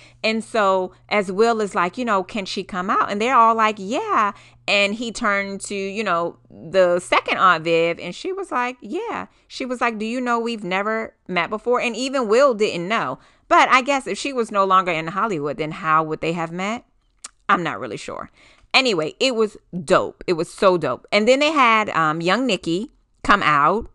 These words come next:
He looks funny as a grown man. He's still, you can see the little Nicky in him, but he definitely is full on grown with a mustache and all that other stuff. And I was just like, "Oh, okay." Um, follow up to that. So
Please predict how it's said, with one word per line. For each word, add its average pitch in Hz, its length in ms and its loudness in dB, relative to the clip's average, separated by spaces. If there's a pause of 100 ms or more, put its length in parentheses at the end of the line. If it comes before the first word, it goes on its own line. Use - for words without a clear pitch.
(160)
He 220 120 -2
looks 180 200 -2
funny 165 280 -2
as 180 140 -4
a 202 60 -2
grown 170 260 0
man. 151 400 -6 (240)
He's 165 300 -6
still, 156 560 0 (720)
you 254 140 -2
can 294 160 0
see 269 180 -4
the 240 120 0
little 208 380 2
Nicky 202 380 -4
in 185 240 -4
him, 233 380 -6 (260)
but 208 120 0
he 226 120 -2
definitely 185 400 -2
is 175 140 0
full 185 200 0
on 202 200 2
grown 160 320 0
with 156 140 -8
a - 40 -10
mustache 147 580 -6
and 143 140 -10
all 147 160 -2
that 147 140 -4
other 151 220 -10
stuff. - 340 -8
And - 100 -6
I - 100 -4
was 339 140 -8
just - 200 -16
like, - 180 -10
"Oh, - 420 -4 (340)
okay." - 400 -2 (400)
Um, 170 480 6 (680)
follow 247 340 8
up 196 140 2
to - 80 -6
that. 139 240 -4
So 175 260 4